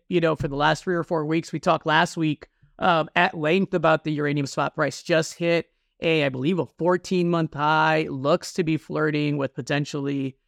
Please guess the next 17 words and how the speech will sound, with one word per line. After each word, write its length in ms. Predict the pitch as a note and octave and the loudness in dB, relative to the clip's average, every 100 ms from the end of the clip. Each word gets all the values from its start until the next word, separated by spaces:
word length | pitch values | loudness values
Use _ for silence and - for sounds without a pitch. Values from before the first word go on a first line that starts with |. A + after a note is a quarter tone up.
| _ - | _ -4
you 100 | F3+ | 0
know, 220 | E3+ D3 | 2 2
uh, 760 | C#3+ D3 D3 D3 D3 D#3 - E3+ | 0 0 -2 -2 -4 -6 -2 -2
a, 140 | D#3+ D#3 | 0 -2
a 40 | |
new 560 | D#3 E3+ F#3 F#3 E3+ C#3 | 2 4 4 4 2 -2
sixteen-year 800 | - - G#3+ - A3 F3 E3 D3 | -8 -6 -6 -4 -2 0 2 2
high, 180 | D3 | 0
if 120 | C3+ E3+ | 0 -2
it 60 | |
can 100 | D#3 | -2
break 160 | D3+ D3+ | -2 0
that 120 | C#3 | -4
sixty-four, 460 | - F3+ F3+ F3+ E3 | -4 -4 -4 -2 -2
sixty-five 640 | - D#3+ E3+ - E3 F3 | -2 -8 -8 0 2 2
level, 300 | D#3+ D3 C#3+ | 2 0 0
but 300 | C3+ D3+ - | 0 0 -2